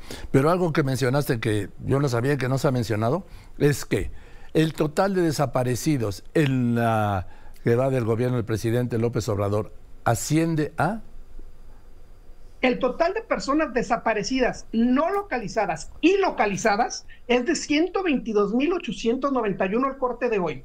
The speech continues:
Speaker 1: Bueno, ciento veintidós mil.
Speaker 2: Eso es lo que parece.
Speaker 1: De esas
Speaker 2: Eso es lo que parece.
Speaker 1: ciento veintidós mil ¿han encontrado a cuántas?
Speaker 2: Setenta y cinco mil.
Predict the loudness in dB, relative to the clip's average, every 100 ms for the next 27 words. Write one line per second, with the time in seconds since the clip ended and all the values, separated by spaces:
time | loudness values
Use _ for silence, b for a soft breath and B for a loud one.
0 | -2 0 2 2 2 4 2 2 2 2
1 | 2 2 2 2 -2 -6 b b b 0
2 | 2 2 0 2 2 4 2 4 2 2
3 | 4 2 2 2 0 -2 -10 2 2 2
4 | -6 -2 0 2 0 2 2 2 2 0
5 | 0 0 0 -6 -8 -14 -18 -20 -18 -18
6 | -18 -20 -14 -10 -2 -2 -2 -4 -4 -2
7 | -2 0 0 0 -2